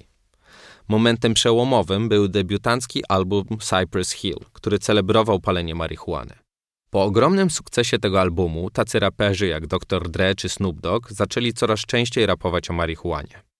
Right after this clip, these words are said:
Z jednej strony był to więc opis rzeczywistości i może autentycznej miłości do tych używek, co do Snoop Dogga chyba nie ma wątpliwości.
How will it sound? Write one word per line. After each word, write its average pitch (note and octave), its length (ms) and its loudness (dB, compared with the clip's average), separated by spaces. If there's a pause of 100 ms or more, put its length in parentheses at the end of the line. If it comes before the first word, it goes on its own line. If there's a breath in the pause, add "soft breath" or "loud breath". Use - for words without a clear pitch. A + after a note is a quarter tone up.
(220)
Z G2+ 80 -6
jednej C3 260 2
strony A#2+ 340 2
był A#2 180 0
to A#2 120 0
więc A#2 220 -2
opis A#2+ 300 -2
rzeczywistości G2+ 800 -2
i G2 80 0
może F#2 240 0
autentycznej F2 640 -4
miłości D#2+ 420 -6
do E2+ 140 -4
tych F2+ 200 -6
używek, F#2+ 500 -2 (100)
co F#2 140 -4
do F2 120 -4
Snoop F#2+ 280 -4
Dogga F#2 300 0
chyba E2+ 220 -4
nie E2+ 100 -2
ma E2+ 140 0
wątpliwości. E2 680 -6